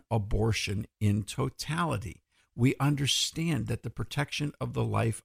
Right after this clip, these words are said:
of the mother, in the rarest of cases, because of abnormality, uh, abnormalities in the, it's not the,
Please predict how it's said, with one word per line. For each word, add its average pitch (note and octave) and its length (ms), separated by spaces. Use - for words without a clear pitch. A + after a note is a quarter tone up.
of B2 140
the C3+ 80
mother, G2+ 400
in A#2 140
the A2 100
rarest A#2+ 500
of - 160
cases, G#2 460
because A#2+ 560
of A2+ 200
abnormality, D#3 760
uh, A#2+ 260
abnormalities D3+ 640
in C#3+ 140
the, D#3+ 120
it's - 160
not C#3+ 140
the, - 80